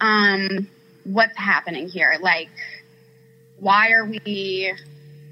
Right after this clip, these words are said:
'cause I always loved working out. I've always loved skating. And then there was a very sudden and obvious change.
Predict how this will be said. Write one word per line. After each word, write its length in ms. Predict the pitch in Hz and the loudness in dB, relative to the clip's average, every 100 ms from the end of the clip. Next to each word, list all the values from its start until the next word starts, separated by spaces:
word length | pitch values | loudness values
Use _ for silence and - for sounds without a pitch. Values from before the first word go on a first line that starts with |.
| - | -10
'cause 100 | 262 | -4
I 40 | 285 | -2
always 140 | 269 | -4
loved 320 | 214 208 208 | 0 0 0
working 300 | 196 190 190 | -2 -6 -2
out. 80 | 220 | -2
I've 60 | 190 | -2
always 140 | 190 185 | -8 -6
loved 260 | 185 180 | -4 -6
skating. 560 | - - 214 196 190 185 | -8 -8 -6 -4 -4 -6
And 100 | 185 | -6
then 100 | 190 | -2
there 100 | 185 | -2
was 160 | 185 180 | -2 -4
a 100 | 185 | -6
very 360 | 196 190 185 185 - | 0 2 0 -8 -2
sudden 440 | 185 185 180 175 | 0 0 -2 -6
and 140 | 170 180 180 | -4 0 0
obvious 380 | 180 180 175 175 - - - _ _ _ _ _ _ - | -2 -6 -6 -6 -10 -20 -20 _ _ _ _ _ _ -14
change. 760 | - 190 190 269 349 - - | -6 -2 -2 -2 -4 -8 -16